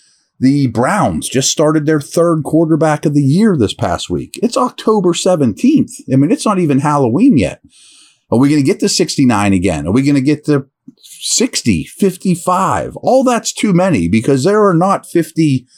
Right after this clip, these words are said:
qualified quarterbacks on the planet right now. I mean, there just aren't. There might be twenty-five. I mean, you have to go dig deep. I mean, so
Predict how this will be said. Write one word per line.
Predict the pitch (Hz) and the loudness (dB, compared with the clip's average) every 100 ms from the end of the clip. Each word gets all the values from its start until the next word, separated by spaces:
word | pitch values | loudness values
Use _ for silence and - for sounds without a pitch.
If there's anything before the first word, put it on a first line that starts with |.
| _ _ _ _ _ - | _ _ _ _ _ -6
qualified | 170 180 175 165 156 135 | 0 2 2 0 -2 -2
quarterbacks | - 156 165 131 123 120 | -2 -2 0 0 0 0
on | 127 120 | 0 0
the | 107 | 0
planet | 127 160 135 - | 0 0 -2 0
right | 92 | -2
now. | 85 76 - - | -2 -8 -10 -6
I | 104 | 0
mean, | 113 | 2
there | 127 | 2
just | 139 143 - | 0 -2 -4
aren't. | 120 175 156 - | -2 -2 -2 -2
There | 104 | 0
might | 135 175 | 2 0
be | 170 151 | -4 -6
twenty-five. | - 196 185 180 214 208 82 - | -4 -4 -2 -2 -2 -4 -6 -12
I | 101 | -2
mean, | 117 117 | 2 4
you | 139 147 160 | 2 2 0
have | 151 | 0
to | 139 110 - | 0 -2 -2
go | 147 147 147 123 _ _ _ _ - | 0 2 2 0 _ _ _ _ -2
dig | 175 160 | 0 2
deep. | 107 208 170 - - - | 0 0 -2 -4 -6 0
I | |
mean, | 135 135 123 110 | 2 4 2 0
so | - - 147 147 123 | -4 0 2 2 0